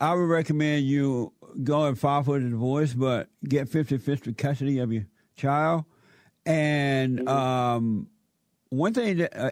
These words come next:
Speaker 1: and, uh, that way she's still gonna try to control the situation, but at least you can have the, somewhat the law on your side. Not a lot, but at least you'll have it. Otherwise
Speaker 2: That, that's one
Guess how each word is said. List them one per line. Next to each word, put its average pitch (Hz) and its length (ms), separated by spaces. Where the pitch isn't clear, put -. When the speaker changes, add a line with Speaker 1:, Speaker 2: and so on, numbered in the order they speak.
Speaker 1:
and, 151 320
uh, 127 500
that 180 260
way 160 520
she's 175 320
still 226 380
gonna 151 420
try 160 220
to 147 100
control 165 680
the 160 120
situation, 165 680
but 139 200
at 131 80
least 151 240
you 143 320
can 135 180
have 127 420
the, 120 200
somewhat 190 640
the 131 100
law 127 240
on 117 80
your 113 120
side. 107 340
Not 127 200
a 107 40
lot, 110 280
but 104 280
at 120 100
least 135 200
you'll 110 100
have 101 260
it. 80 140
Otherwise 160 920
Speaker 2:
That, 139 160
that's - 100
one 151 200